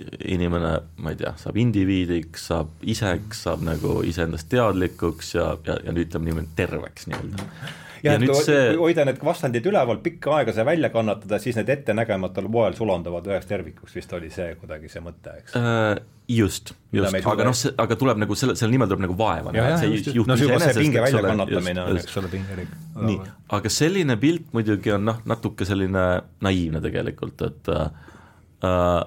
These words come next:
Speaker 1: ja noh, natuke lähtub ka sellisest freudilikust taustast. Ja nüüd sellel taustal või sellise nagu figuuriga läheneb Jung ka Nietzschele ja ütleb, et ahaa, et, äh, Nietzsche ei suutnud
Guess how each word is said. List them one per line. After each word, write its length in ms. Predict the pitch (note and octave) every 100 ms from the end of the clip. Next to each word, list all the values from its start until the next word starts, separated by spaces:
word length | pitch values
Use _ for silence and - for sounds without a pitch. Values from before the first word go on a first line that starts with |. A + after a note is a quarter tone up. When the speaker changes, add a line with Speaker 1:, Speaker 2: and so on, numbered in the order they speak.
| E2+
Speaker 1:
ja 140 | G#2+ C3
noh, 80 | C3+
natuke 320 | D#3 - A2
lähtub 320 | A#2 - -
ka 80 | F#2
sellisest 480 | F#2 F2 F2 E2+ -
freudilikust 720 | G#2+ F2+ F2 D2+ E2+ - - -
taustast. 640 | G2+ G#2+ G#2+ F2+ D#2 D#2+ - - - -
Ja 80 | G#2
nüüd 160 | B2+
sellel 380 | B2+ D#3 F#3 B2
taustal 480 | C#3+ F3+ F#3 A#2 F#2
või 80 | F#2+
sellise 480 | - C#3 C#3 - F#2+
nagu 460 | G2 F2+ F#2+ F#2 F2+
figuuriga 640 | F#2+ C3 D#3 D#3+ G2 E2 G2
läheneb 320 | G2+ F2+ F2
Jung 160 | A#2+ G2
ka 120 | F#2+
Nietzschele 460 | E2 E2+ - D3+ F#3+ - - - - _
ja 80 | G2+
ütleb, 240 | A2 A2 F#2+
et 100 | -
ahaa, 440 | A#2+ A#2+ D3 F3 C3+
et, 260 | A2 -
äh, 200 | A2 G#2+ G2 - -
Nietzsche 340 | B2 C#3 -
ei 120 | G#2+
suutnud 840 | F#2+ D3+ F#3 D3+ - - G#2 F#2